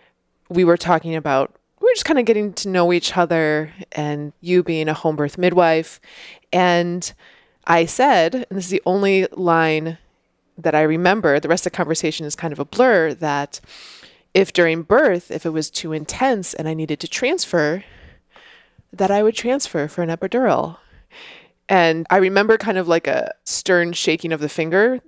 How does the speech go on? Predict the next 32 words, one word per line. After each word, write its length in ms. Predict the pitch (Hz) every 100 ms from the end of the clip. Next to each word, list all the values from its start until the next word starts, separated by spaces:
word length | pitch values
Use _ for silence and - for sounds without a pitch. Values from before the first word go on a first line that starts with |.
| _
that 140 | 190 -
came 200 | 208 214
up. 160 | 247
It 160 | 160 -
probably 300 | - 226 214
didn't, 420 | - 151 151 202
but 100 | 185
that 120 | 151
was 160 | - 160 _ -
<laughs> 0 | - - - 539
my 160 | 349 277 262
recollection. 760 | 240 196 156 - 233 240 302 - - - - -
That, 540 | 160 165 160 - - - _ _ _ _ _ 180
and 100 | 190
it 20 |
was, 140 | 170
like, 180 | 165 160
this 440 | 160 151 - - - _ _ -
deep 180 | 190 160
voice 240 | 170 160
of, 60 | 160
like, 180 | 143 _ _ 185
"Oh, 240 | 190 180
no." 560 | 160 151 160 156 135 -
<laughs> 1500 | - - - - - - - - _ - _ _ _ _ _
My 180 | 190 196
clients 400 | - 202 196 190
don't 160 | 180 170
transfer 480 | 185 165 156 -
for 120 | 143 -
that 200 | 135 -
reason. 480 | 127 - 131 170